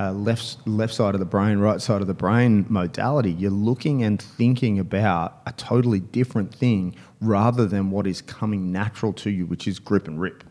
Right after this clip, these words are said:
right? So we are, you know, from the time we're, we're taught to walk, we, we grab things in that closed circuit. We grab right around it to get what we believe is the best possible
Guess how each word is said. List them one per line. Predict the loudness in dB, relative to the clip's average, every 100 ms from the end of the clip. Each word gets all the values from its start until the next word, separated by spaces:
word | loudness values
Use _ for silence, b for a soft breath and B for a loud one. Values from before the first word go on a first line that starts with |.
| _ _ b b b b
right? | -6 -4 -4
So | -2 -2 -2 B B B B
we | -2 0
are, | 0 -2 -6 -4
you |
know, | -4 -2
from | -2 -2
the |
time | 0 0 2
we're, | 2 2 0
we're | -2 -2
taught | -4 -4 -4 -4
to |
walk, | -4 2 2 2 -2
we, | -4 -4
we | -4 -6
grab | -4 0 2 0 -2
things | -4 -4 -4 -8
in | -6 -6 -4
that | -8 -14
closed | -10 -4 -4 -4 -6
circuit. | -4 -4 -4 -8 -8 -8
We | -8
grab | -2 -2 -2
right | -2 2 4 4
around | 0 -2 -2
it | -4
to | -8
get | -6 -6 -6
what | -6 -4
we | 2 2
believe | 2 -2 -2 -4
is | -6
the | -6 -6
best | -4 -4 -4 -8
possible | -8 -8 -6 -10